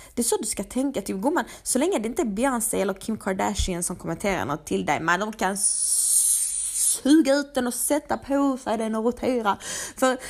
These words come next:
alltså, det, det, det har, har de tid att sitta och äta bajs, så är det ändå ingenting du vill ha i ditt liv. Alltså, jag, jag i alla fall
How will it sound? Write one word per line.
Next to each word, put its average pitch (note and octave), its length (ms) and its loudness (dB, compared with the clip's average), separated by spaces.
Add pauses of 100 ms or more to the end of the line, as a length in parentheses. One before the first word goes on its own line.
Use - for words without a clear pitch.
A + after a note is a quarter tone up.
(280)
alltså, A#3+ 180 4
det, G#3+ 120 -4 (240)
det, G3+ 340 2
det B3+ 160 6
har, D4+ 180 6 (260)
har F#4+ 240 10
de A#3+ 200 2
tid G3+ 500 4
att G#3 280 4
sitta G#3+ 300 2
och - 100 6
äta - 180 4
bajs, - 720 2 (580)
så - 160 6
är C#4 80 8
det - 160 2
ändå A3+ 200 2
ingenting F#3+ 520 0
du F#3 140 -2
vill F3+ 140 0
ha F3+ 200 4
i E3 40 -2
ditt - 240 -6
liv. E3 260 -2 (340)
Alltså, A#3 360 4
jag, B3 480 8
jag B3 340 6
i B3+ 40 0
alla B3 180 6
fall F#3 420 8